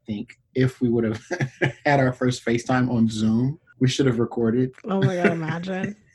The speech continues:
Speaker 1: <laughs>
Speaker 2: Six, it would have been
Speaker 1: Uh,
Speaker 2: like a, it would have had to be like a series. Like, could have had to, like, break it up for days, but
Speaker 1: Put a commercial in there somewhere.
Speaker 2: Hello. Yeah, I mean, I think what really stuck out to me that first time we had a, that call was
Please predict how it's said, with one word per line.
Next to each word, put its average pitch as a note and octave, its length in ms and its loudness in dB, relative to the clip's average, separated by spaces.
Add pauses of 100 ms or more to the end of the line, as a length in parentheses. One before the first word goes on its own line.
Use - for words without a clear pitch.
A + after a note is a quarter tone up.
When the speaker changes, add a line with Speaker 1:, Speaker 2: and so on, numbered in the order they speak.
Speaker 1:
<laughs> - 960 -6
Speaker 2:
Six, - 280 0
it - 100 -8
would D#4 300 6
have C#4+ 80 6
been - 20 6
Speaker 1:
Uh, C4+ 60 10
Speaker 2:
like A#3+ 160 6
a, G#3+ 120 0
it C#4 40 6
would D4 120 8
have D#4 100 8
had C4 80 6
to A#3 40 0
be A3 140 6
like G3+ 160 4
a F#3+ 60 2
series. F3+ 480 -2
Like, F#3 160 -4
could A3 140 0
have G3+ 140 6
had F#3+ 120 2
to, G3 40 2
like, F#3+ 220 0 (320)
break G3+ 440 -4
it G3+ 100 -4
up F#3 220 -8
for F#3 200 -10
days, F3+ 460 -8
but - 340 -8 (380)
Speaker 1:
Put C3+ 80 0
a C3 60 0
commercial A2+ 420 -2
in G#2+ 80 -6
there - 80 -8
somewhere. - 560 -12
Speaker 2:
Hello. D4 580 2 (220)
Yeah, B3+ 400 2
I C4 80 0
mean, A#3+ 440 4 (520)
I C4 80 0
think D#4 260 2
what B3 120 4
really A#3 200 4
stuck G#3 240 -2
out G3 140 -2
to - 120 -10
me A3+ 100 2
that - 180 -8
first G#3 280 -2
time F3+ 200 -2
we F#3 100 -2
had E3 180 -6
a, - 80 -6 (320)
that G3 260 -6
call G3+ 380 -4
was F3 480 -4